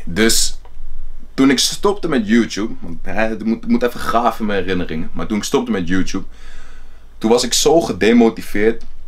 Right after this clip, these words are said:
voor alleen krachttraining, voor alleen fitness, voor alleen bodybuilden. Dat hele wereldje, weet je toch, ik, elke keer als ik scroll op Instagram of Facebook, weet je, iedereen was gespierd, iedereen was alleen maar aan het showen van hoe groot hij was en zo. Ik weet niet, ik was daar op een gegeven moment zo klaar mee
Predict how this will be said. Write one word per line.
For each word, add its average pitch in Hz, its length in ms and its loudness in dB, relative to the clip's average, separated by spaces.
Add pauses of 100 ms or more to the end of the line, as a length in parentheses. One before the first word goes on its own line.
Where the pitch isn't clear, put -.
voor 123 160 0
alleen 113 280 4
krachttraining, 87 540 -4
voor 92 100 -4
alleen 92 180 -2
fitness, 101 380 -4
voor 101 100 -6
alleen 90 200 -4
bodybuilden. 92 600 -2 (640)
Dat 101 160 0
hele 110 220 4
wereldje, 104 520 0
weet 101 80 2
je 110 60 2
toch, 107 160 -6
ik, - 180 -8
elke 131 200 -4
keer 127 140 -4
als 117 120 -2
ik - 60 -8
scroll 101 400 0
op 85 160 -2
Instagram 82 640 -2
of 82 100 -4
Facebook, 85 280 -2
weet 85 100 -2
je, - 80 -4
iedereen 92 340 0
was - 300 -2 (180)
gespierd, - 440 2
iedereen 92 220 2
was 95 120 0
alleen 92 120 2
maar 90 120 2
aan 87 60 0
het - 80 -2
showen 87 300 2
van 85 240 -4 (320)
hoe 92 100 -4
groot 98 300 2
hij 92 80 -4
was 85 180 -2
en - 80 -8
zo. 90 300 -2
Ik 95 60 -2
weet 120 140 6
niet, 110 100 4
ik 95 80 -2
was 123 140 4
daar 139 100 2
op 120 60 2
een - 60 -6
gegeven 147 220 4
moment 131 180 0
zo 151 160 2
klaar 147 380 2
mee 151 220 0